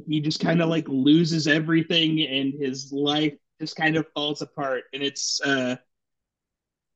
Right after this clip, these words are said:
I don't know. I think I said this in my review on Letterboxd, but you know a movie's good when it ends with the main character dying on the steeple of a church?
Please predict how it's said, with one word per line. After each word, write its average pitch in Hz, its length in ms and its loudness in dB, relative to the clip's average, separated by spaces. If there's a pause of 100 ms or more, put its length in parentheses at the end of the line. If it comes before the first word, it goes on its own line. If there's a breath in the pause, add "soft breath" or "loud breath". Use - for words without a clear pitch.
I 180 140 4
don't 156 120 0
know. 127 100 6
I 127 80 6
think 190 160 -6
I 180 60 -6
said 175 160 -8
this 170 140 -8
in 175 60 -8
my 160 80 -6
review 143 340 0
on 139 80 -4
Letterboxd, 139 400 -4
but 196 100 -4
you 180 60 -2
know 202 140 0
a 190 40 -2
movie's 165 380 -2
good 139 260 -4
when 143 100 0
it 135 120 -4
ends 135 200 -6
with 147 120 -4
the 139 80 -4
main 131 240 0
character 135 360 -4
dying 123 460 -4
on 127 140 -4
the 123 180 -6
steeple 151 560 2
of 139 80 2
a 127 80 0
church? 123 500 -4